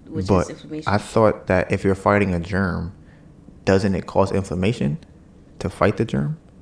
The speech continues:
Speaker 1: Because of the free radicals. Releasing the free radicals is what's causing the inflammation. That's
Speaker 2: Oh.
Speaker 1: you fight. They fight. They fight the germs by releasing free radicals.
Speaker 2: By causing. Okay.
Speaker 1: Mm-hmm.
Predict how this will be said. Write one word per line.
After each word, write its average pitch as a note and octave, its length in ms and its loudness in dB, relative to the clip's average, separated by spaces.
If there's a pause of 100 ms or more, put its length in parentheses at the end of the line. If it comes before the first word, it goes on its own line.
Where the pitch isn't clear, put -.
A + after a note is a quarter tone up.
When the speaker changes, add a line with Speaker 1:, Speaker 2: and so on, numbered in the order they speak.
(100)
Speaker 1:
Because G3 260 -6
of F3+ 60 -8
the E3+ 60 -10
free E3 180 -12
radicals. E3 720 -10
Releasing G#3 420 -6
the F#3 80 -6
free G3 180 -8
radicals E3+ 520 -6
is - 140 -14
what's D#3+ 200 -12
causing E3 440 -10
the - 100 -12
inflammation. D#3 800 -4
That's F#3 220 -2
Speaker 2:
Oh. - 20 -6
Speaker 1:
you F#2 60 -6
fight. E3+ 360 -8 (340)
They G#3 140 0
fight. A3 380 -2
They F#3+ 160 -4
fight G#3 300 -4
the F3 80 -4
germs F3 280 -4
by E3 140 -6
releasing D#3 560 -8
free D#3+ 220 -10
radicals. C#3+ 320 -8
Speaker 2:
By F#2+ 100 -2
causing. G2 400 0
Okay. F2+ 240 -6 (320)
Speaker 1:
Mm-hmm. F3+ 400 -10